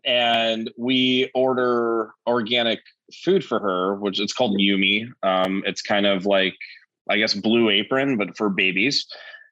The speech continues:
And their packaging, it's interesting. Um, it's all biodegradable, every bit of it. So down to the little ice pack that they have to put in there for the baby food,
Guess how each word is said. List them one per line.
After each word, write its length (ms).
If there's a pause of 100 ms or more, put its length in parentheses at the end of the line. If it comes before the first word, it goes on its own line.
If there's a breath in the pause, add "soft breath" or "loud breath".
(120)
And 800 (320)
their 300
packaging, 680
it's 160
interesting. 840 (140)
Um, 600 (300)
it's 180 (140)
all 520
biodegradable, 640 (300)
every 280
bit 280
of 120
it. 180 (120)
So 260
down 420
to 120
the 60
little 280
ice 320
pack 360
that 140
they 100
have 220
to 80
put 200
in 120
there 240
for 160
the 80
baby 320
food, 480